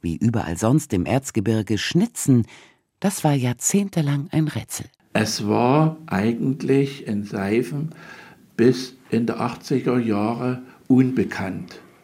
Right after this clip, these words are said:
Speaker 2: wo das Reifendrehen her war.
Speaker 1: Albrecht Kirsche,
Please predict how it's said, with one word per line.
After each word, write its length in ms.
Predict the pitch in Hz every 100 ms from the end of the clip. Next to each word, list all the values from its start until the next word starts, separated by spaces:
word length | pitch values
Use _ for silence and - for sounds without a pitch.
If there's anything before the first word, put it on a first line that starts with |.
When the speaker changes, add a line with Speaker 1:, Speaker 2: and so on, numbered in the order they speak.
| _ _
Speaker 2:
wo 360 | - 120 139 139 - -
das 380 | - 104 - - -
Reifendrehen 680 | 110 107 120 - - 120 117
her 280 | 117 95 92
war. 180 | 90 - _
Speaker 1:
Albrecht 680 | 180 180 135 135 135 -
Kirsche, 360 | - 107 -